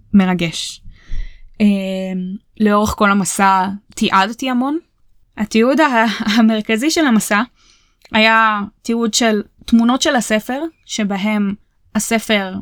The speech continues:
מתאר את הנקודה שאליה הגיע סנטיאגו במסע שלו, יחד עם הנקודה הזו במסע שאני הגעתי אליה. תיעוד שכמובן,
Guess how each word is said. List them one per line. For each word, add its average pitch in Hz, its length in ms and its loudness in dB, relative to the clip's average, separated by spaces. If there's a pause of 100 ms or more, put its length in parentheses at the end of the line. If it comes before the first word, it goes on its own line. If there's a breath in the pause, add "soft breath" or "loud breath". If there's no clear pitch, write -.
(440)
מתאר 226 540 0
את 247 160 -8
הנקודה 202 1200 -4
שאליה 202 400 -2
הגיע 190 200 -4
סנטיאגו 202 560 -4
במסע 277 360 -4
שלו, 320 200 -4 (640 soft breath)
יחד 220 380 0
עם 214 260 0 (160)
הנקודה 208 460 2
הזו 208 200 -2
במסע 196 360 -4
שאני 180 320 -4
הגעתי 175 400 -8
אליה. 240 160 -4 (680)
תיעוד 233 320 0
שכמובן, 196 680 -2